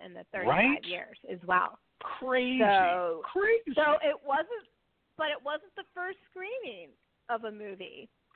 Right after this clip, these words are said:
Speaker 1: I actually think
Speaker 2: Oh,
Speaker 1: I mentioned
Speaker 2: really?
Speaker 1: this in another episode. The first movie to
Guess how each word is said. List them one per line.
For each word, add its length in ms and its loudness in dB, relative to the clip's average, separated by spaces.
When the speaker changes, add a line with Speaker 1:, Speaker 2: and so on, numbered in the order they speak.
Speaker 1:
I 60 -6
actually 400 0
think 180 -6
Speaker 2:
Oh, 40 0
Speaker 1:
I 60 0
mentioned 280 -2
Speaker 2:
really? 140 -4
Speaker 1:
this 180 -6
in 80 -12
another 280 -4
episode. 600 -4
The 160 -4
first 260 2
movie 320 0
to 120 -8